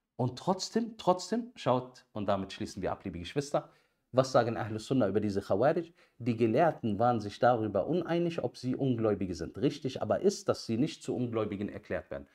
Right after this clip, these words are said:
Und das ist die Ansicht der meisten Gelehrten. Und Ali ibn Abi Talib radiallahu anh wurde über sie gefragt, ob sie Ungläubige seien, woraufhin er antworte-, er antwortete, sie sind vom Unglauben weggerannt.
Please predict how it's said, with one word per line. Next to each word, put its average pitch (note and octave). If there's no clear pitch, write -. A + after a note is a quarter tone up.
Und A2
das -
ist -
die A#2+
Ansicht B2
der A2+
meisten G#2
Gelehrten. E2+
Und B2+
Ali C3+
ibn E3
Abi B2
Talib D3
radiallahu A#2+
anh G3
wurde C#3+
über B2+
sie A#2+
gefragt, C#3+
ob C3+
sie C3
Ungläubige C3
seien, F3+
woraufhin C#3
er A#2
antworte-, E3+
er C3
antwortete, D#3
sie A2
sind C#3+
vom A2+
Unglauben A#2
weggerannt. F2+